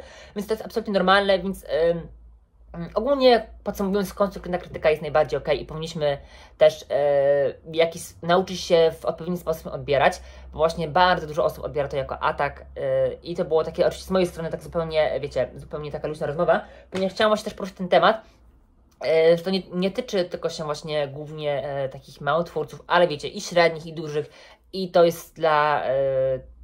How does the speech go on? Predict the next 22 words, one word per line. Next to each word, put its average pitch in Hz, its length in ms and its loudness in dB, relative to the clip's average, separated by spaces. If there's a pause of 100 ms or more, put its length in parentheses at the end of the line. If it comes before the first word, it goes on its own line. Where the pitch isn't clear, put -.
(120)
dla 147 120 2
każdego. 143 360 0
Takie - 220 -2
o-, - 120 2
oczywiście 156 280 -6
moje 139 300 2
przemyślenia. 147 540 0 (400)
E, 160 160 8
dajcie 214 240 4
znać 190 140 2
w - 20 -12
ogóle, 175 300 6
e, 151 180 2
co - 200 2
o 202 40 6
tym 202 140 -2
myślicie, 190 420 -4
czy 175 100 -6
jeżeli 160 300 -10
wy 170 160 0
coś - 140 -10
tworzycie, 160 640 -4